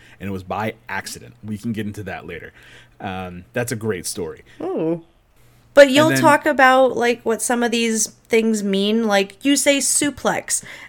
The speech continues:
Speaker 2: and I'm pretty
Speaker 1: Yes.
Speaker 2: sure that's where you, like, throw someone over, but I don't know which direction
Speaker 1: Mm-hmm.
Speaker 2: and with what technique.
Speaker 1: Yeah,
Speaker 2: Um,
Speaker 1: no, of course. There's, uh, I will definitely cover those because there are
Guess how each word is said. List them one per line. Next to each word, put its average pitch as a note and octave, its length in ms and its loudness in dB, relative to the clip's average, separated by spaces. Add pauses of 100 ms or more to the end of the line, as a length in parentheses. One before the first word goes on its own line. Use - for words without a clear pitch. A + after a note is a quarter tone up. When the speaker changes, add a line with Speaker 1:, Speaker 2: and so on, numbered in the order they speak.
Speaker 2:
and B3 160 6
I'm B3 140 4
pretty D#4+ 260 4
Speaker 1:
Yes. F4+ 80 4
Speaker 2:
sure F4+ 240 4
that's E4+ 240 4
where E4 120 4
you, E4 200 4
like, D#4 220 2
throw A#3 340 2
someone C4 440 4
over, B3+ 380 6
but G#3+ 160 0
I A3+ 120 8
don't D#4+ 200 2
know B3 120 4
which G#3+ 260 2
direction G3 640 6
Speaker 1:
Mm-hmm. - 20 4
Speaker 2:
and F3 220 2
with F3 160 0
what G#3 180 0
technique. F3+ 640 -2 (480)
Speaker 1:
Yeah, F#3+ 280 6
Speaker 2:
Um, F3+ 60 0
Speaker 1:
no, D#3+ 120 4
of A#2+ 80 0
course. C3 280 2
There's, B2 300 -2
uh, A#2 260 -2
I A2 120 -2
will C3 100 0
definitely B2 320 -4
cover G#2+ 180 -6
those G2+ 300 -8
because G#2+ 400 -8
there A2 160 -2
are G#2+ 320 -6